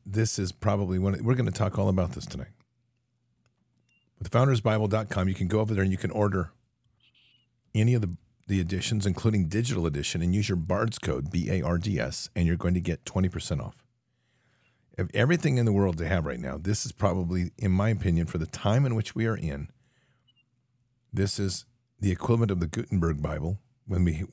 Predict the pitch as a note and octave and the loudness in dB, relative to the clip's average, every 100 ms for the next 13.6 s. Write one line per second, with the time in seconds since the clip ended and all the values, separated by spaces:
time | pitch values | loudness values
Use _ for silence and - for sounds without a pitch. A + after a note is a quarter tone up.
0 | F2+ F#2+ E2+ E2 D#2 E2 D#2+ D#2 - D#2 | 0 0 2 -2 0 -2 -2 -2 -2 -2
1 | D2 C#2 - A2+ - - G2+ G2+ E2+ F2+ | -2 -4 -2 0 0 0 0 0 -2 -4
2 | - F#2+ F#2 D#2+ G#2+ G2+ G2 - F2 - | -2 0 0 0 0 0 -2 -4 -4 -2
3 | F#2 F2+ D#2+ F2+ F2 F#2+ F#2 - _ - | 0 0 2 0 0 -2 -4 -8 _ -6
4 | E2 D#2+ E2 E2 - - F2 D#2 C#2 D#2 | -4 -2 -2 -4 -6 -4 -2 -2 -4 -10
5 | _ F2+ E2 - D#2 D2 - C#2 - _ | _ -10 -8 -4 -2 -2 -4 -8 -12 _
6 | _ _ _ _ _ _ _ _ - E2 | _ _ _ _ _ _ _ _ -4 -2
7 | F2 E2+ F#2+ E2 F2 F#2 G#2 F#2+ D#2+ - | 0 2 2 0 0 0 2 0 -2 -2
8 | - G2+ - F2 F2+ F2+ G2 F2+ C2 C#2+ | -2 -2 -2 -2 -2 -2 0 2 0 -4
9 | - G#2 D#2+ - - - A2 C3 G#2+ F#2 | -4 -2 -2 -4 -12 -2 0 2 2 0
10 | F2 - E2 D2 C#2+ F2 G2 - F#2 F2 | -2 -2 -2 -4 -4 -2 -4 -2 0 2
11 | E2+ E2+ - D#2 D2+ D2 - D2+ C#2+ - | 0 -4 -6 -6 -4 -6 -6 -6 -6 -8
12 | C#2 - E2+ G2 - F#2 F2 E2+ D#2 E2 | -10 -10 -4 -2 0 2 0 0 -2 -2
13 | D#2 - D#2 - - | -4 -6 -8 -6 -12